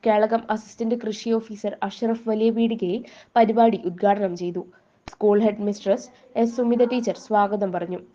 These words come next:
പരിസ്ഥിതി പ്രവർത്തകരായ കെ പി മോഹൻദാസ്, കേളകം സി വി എൻ,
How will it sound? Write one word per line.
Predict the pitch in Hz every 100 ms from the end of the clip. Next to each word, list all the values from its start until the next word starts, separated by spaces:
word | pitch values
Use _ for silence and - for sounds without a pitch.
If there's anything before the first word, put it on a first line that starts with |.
| _ _ -
പരിസ്ഥിതി | 196 185 196 214
പ്രവർത്തകരായ | 220 208 196 214 208 208 208
കെ | 208 202
പി | 202 202
മോഹൻദാസ്, | 196 196 208 196 233 240 - - -
കേളകം | 240 233 240 240 - _
സി | 240 233
വി | 233
എൻ, | 254 233